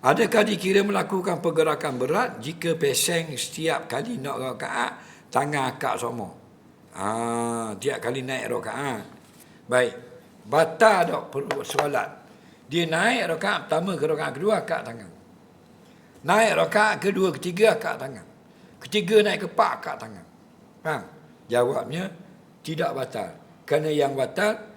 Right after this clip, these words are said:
tiga perbuatan bes-, ah, anggota berat sekaligus. Sebab tu dalam kitab-kitab fiqh, kalau tempat tak seruang angkat tangan, dia pergi angkat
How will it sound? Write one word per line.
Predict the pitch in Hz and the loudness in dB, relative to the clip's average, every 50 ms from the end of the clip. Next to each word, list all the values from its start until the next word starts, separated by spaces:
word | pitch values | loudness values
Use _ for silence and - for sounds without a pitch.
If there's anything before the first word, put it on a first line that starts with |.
| - - - - | -20 -20 -20 -14
tiga | - - 180 190 165 170 220 226 214 - | -8 -4 -4 -4 0 4 6 8 8 8
perbuatan | - 165 170 156 139 143 151 139 123 - - 165 180 175 165 139 | 6 2 -2 0 2 2 2 2 2 0 0 0 0 0 0 -2
bes-, | 151 - - - - - | -4 -4 -4 -6 -8 -8
ah, | 117 120 127 127 123 | -6 -6 -4 -4 -4
anggota | 127 131 135 135 135 - 139 120 | -2 0 0 0 0 0 -2 0
berat | 123 139 165 185 180 - - - - - | 0 0 2 2 2 0 -2 -10 -14 -14
sekaligus. | - - - - - 123 123 120 120 110 104 104 98 - - - - - - - - - - - - - - - - - - - - - - - | -12 -12 -10 -6 -6 -6 -4 -4 -6 -8 -10 -12 -12 -12 -14 -18 -20 -20 -20 -20 -20 -20 -20 -20 -20 -20 -20 -20 -20 -20 -20 -20 -20 -20 -18 -8
Sebab | - 123 139 - - | -2 -2 -2 0 2
tu | - 202 | 2 4
dalam | 165 156 156 143 | 4 4 2 2
kitab-kitab | 131 - 156 156 - 139 117 - 127 120 - 117 117 - 107 | 0 -2 -4 -4 -4 -4 -4 -4 -8 -8 -6 -6 -6 -6 -8
fiqh, | 95 - - 139 170 165 - - - - - - - - - - | -10 -6 -4 -2 -2 -2 -4 -8 -16 -20 -20 -20 -20 -18 -4 2
kalau | - 156 170 202 220 - | 4 6 6 6 4 2
tempat | - 185 170 - - 240 214 - - 160 | 0 -2 -2 2 4 4 4 4 2 -2
tak | - | -2
seruang | - 165 180 196 180 160 135 120 | -2 -4 -4 -2 -2 -2 -2 -4
angkat | - 147 104 - | -6 -8 -8 -8
tangan, | - 98 98 98 107 - - - - - - - - - | -8 -12 -12 -12 -14 -16 -18 -20 -20 -20 -20 -20 -18 -6
dia | 139 160 180 | 0 2 2
pergi | 165 143 165 | 2 2 2
angkat | 160 143 - - 165 135 | -2 -2 -2 -4 -6 -8